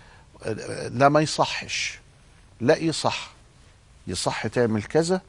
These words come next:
ما يصحش تعمل كذا. فيصح وما يصحش هو ده اللي بيبحث ويكشف عن ال-، ال-، الأصول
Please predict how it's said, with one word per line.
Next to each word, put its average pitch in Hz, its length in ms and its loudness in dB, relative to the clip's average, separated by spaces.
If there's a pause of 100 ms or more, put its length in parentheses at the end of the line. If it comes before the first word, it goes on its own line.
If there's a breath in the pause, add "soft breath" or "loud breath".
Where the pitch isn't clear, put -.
(140)
ما 107 140 -2
يصحش - 520 -4
تعمل 90 360 -6
كذا. - 280 -12 (580 loud breath)
فيصح 123 720 2
وما 135 260 -2
يصحش - 680 -4 (380 soft breath)
هو 151 340 2
ده 147 280 2 (320)
اللي 110 300 0
بيبحث 135 880 2
ويكشف 117 800 0
عن 113 400 2 (520 loud breath)
ال-، 95 400 -4
ال-، 98 320 -6
الأصول 123 600 0